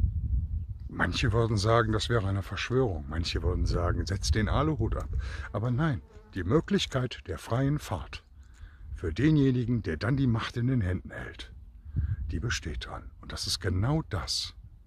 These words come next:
was vor ganz, ganz vielen Jahrzehnten die Alliierten haben versucht zu verhindern, dass das jemals wieder passieren kann. Deswegen stehen die Menschen morgen in Berlin. Und nicht, weil sie rechts sind,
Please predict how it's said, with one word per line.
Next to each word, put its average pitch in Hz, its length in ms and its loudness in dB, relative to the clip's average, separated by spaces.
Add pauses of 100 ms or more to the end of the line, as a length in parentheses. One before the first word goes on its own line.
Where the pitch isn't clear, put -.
(1200)
was - 160 -4
vor 92 140 -4
ganz, - 240 2
ganz 131 200 2
vielen 120 280 0
Jahrzehnten 101 520 -2
die 107 160 -8
Alliierten 110 580 -4
haben 92 420 -4 (400)
versucht - 840 -8
zu - 140 -4
verhindern, 78 680 -4 (560)
dass - 240 -8
das - 380 -4 (140)
jemals 80 360 -6
wieder 87 160 -6
passieren - 500 -8
kann. - 200 -20 (720)
Deswegen 78 540 -4 (200)
stehen 73 320 -6
die 71 80 -8
Menschen 78 440 -8 (420)
morgen 73 320 -6
in 76 180 -6
Berlin. 73 460 -6 (340)
Und 85 160 -8
nicht, - 340 -4
weil 90 80 -6
sie - 140 -10
rechts - 400 -4
sind, 123 300 -4